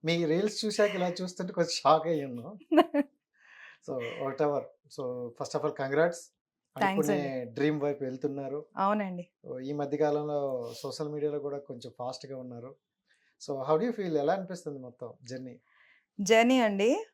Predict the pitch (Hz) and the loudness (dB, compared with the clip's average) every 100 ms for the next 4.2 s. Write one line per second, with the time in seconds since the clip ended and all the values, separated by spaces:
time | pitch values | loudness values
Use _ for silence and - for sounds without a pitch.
0 | _ _ _ _ 208 220 240 269 277 269 | _ _ _ _ 4 8 10 10 8 8
1 | 247 247 269 269 202 202 240 247 240 214 | 6 6 8 8 8 8 6 6 6 6
2 | 196 185 185 185 208 165 185 - 170 156 | 6 2 0 0 0 -2 -6 -8 -8 -8
3 | 151 - 127 120 107 104 208 226 262 190 | -8 -8 -8 -8 -10 6 10 10 8 4
4 | 165 160 | -2 -8